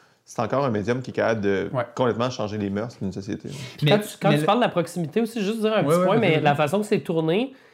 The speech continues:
Speaker 3: euh, il y a une caméra, euh, t-, plus standard, là, tu sais, plan taille en face,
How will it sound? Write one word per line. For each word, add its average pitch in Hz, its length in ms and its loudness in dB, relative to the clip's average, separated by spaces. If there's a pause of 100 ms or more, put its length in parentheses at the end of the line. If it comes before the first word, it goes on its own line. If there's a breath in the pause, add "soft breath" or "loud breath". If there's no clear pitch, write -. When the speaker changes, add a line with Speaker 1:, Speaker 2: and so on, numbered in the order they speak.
(220 loud breath)
Speaker 3:
euh, 135 340 4
il 156 60 -4
y 156 40 0
a 156 40 4
une 156 80 0
caméra, 151 400 2
euh, 180 260 6 (120)
t-, - 160 -12
plus 175 200 -2
standard, 165 440 2
là, 226 80 0
tu 220 60 -10
sais, 196 60 -2
plan 165 280 0
taille 175 320 2
en 147 100 2
face, 233 460 0